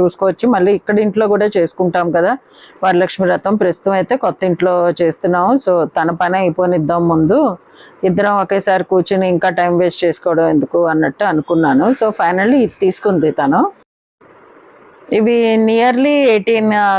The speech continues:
గ్రామ్స్కి వచ్చాయండి, just ఒక టూ త్రీ ఎంతో మిల్లీస్ తక్కువ ఉన్నట్టుంది అంతేగాని.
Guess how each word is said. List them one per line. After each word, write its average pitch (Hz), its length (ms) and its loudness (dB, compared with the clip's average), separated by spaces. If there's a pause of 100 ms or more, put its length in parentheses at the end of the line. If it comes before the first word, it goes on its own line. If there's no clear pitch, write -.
(140)
గ్రామ్స్కి 196 840 0
వచ్చాయండి, 185 640 0
just 185 360 -2
ఒక 185 200 0
టూ 180 220 0
త్రీ 175 240 0 (560)
ఎంతో 156 340 0 (100)
మిల్లీస్ 165 480 2
తక్కువ 156 260 -2
ఉన్నట్టుంది 143 500 0
అంతేగాని. 139 540 0